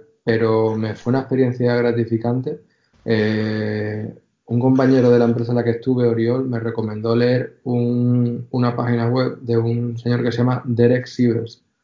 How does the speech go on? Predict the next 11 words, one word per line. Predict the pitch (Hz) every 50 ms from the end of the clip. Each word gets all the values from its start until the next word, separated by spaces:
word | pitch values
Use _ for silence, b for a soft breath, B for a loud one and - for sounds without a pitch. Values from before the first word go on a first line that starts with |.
| _ _ _ _ _
No, | - 127 127
no | 131 131 131
sé | 127 139 127
si | 127 131 123 123 -
alguna | 120 120 120 123 123 120
vez | 123 120 -
te | -
he |
hablado | 123 120 117 113
de | 117 113 117 117
él. | 117 117 113 113 120